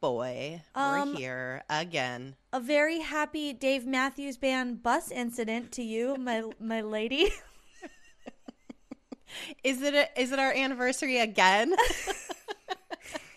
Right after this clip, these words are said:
Speaker 2: It is. It is our,
Speaker 1: Hmm.
Speaker 2: uh, and, and this year's anniversary gift is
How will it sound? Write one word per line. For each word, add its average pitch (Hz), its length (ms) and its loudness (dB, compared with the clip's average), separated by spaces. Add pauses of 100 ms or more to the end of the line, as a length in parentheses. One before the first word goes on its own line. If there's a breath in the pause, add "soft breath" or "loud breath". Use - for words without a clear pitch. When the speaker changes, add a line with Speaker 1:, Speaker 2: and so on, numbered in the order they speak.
(180 loud breath)
Speaker 2:
It 294 180 2
is. 180 340 0 (280)
It 262 160 2
is 277 260 4
our, 240 640 4
Speaker 1:
Hmm. 233 120 -8
Speaker 2:
uh, 214 460 4 (260)
and, 233 380 2 (180)
and 233 360 -2
this 349 260 -2
year's 277 320 -2
anniversary 240 640 -2
gift 254 380 -2
is 233 440 -2